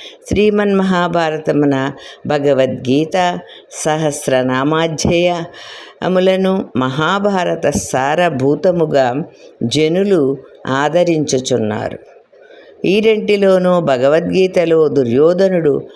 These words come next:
ప్రవర్తింపచేసిన మహాసంగ్రామమున పెద్దల యందు ఆదరముతో,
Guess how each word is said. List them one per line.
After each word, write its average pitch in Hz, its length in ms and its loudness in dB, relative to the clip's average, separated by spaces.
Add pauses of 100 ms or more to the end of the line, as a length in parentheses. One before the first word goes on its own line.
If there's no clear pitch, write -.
(360)
ప్రవర్తింపచేసిన 170 1300 0
మహాసంగ్రామమున 151 1500 0 (460)
పెద్దల 131 440 0
యందు 160 640 0 (360)
ఆదరముతో, 151 960 0